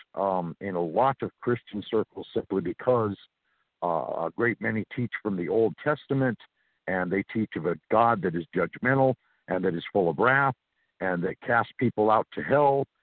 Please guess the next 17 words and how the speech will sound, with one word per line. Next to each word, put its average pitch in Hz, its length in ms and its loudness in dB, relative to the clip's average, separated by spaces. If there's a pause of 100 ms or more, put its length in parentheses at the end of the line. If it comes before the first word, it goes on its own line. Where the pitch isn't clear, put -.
(240)
And, 85 480 -4
you 107 100 -4
know, 92 220 -2 (380)
uh, 82 340 0
there 98 140 0
are 104 60 4
all 120 220 4
kinds 120 280 -2
of 87 80 -6 (140)
sins 143 320 2
that 107 100 -2
one 127 220 0
can 120 180 -2
commit. 127 360 0 (500)
Now, 110 220 2
of - 100 -6
course, 175 300 2